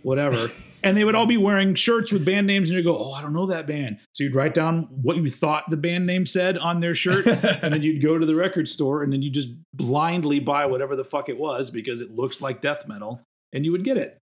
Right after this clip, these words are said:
Speaker 1: So anyway, Obituary, very important band for me because they were kinda like the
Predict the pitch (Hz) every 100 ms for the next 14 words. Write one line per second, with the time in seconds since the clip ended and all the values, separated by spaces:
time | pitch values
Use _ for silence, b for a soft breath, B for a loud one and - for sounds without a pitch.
0 | _ - 254 240 135 107 - _ 180 202
1 | 254 240 190 165 143 175 165 156 151 143
2 | 143 139 135 123 120 107 107 117 110 127
3 | 127 123 127 123 120 117 -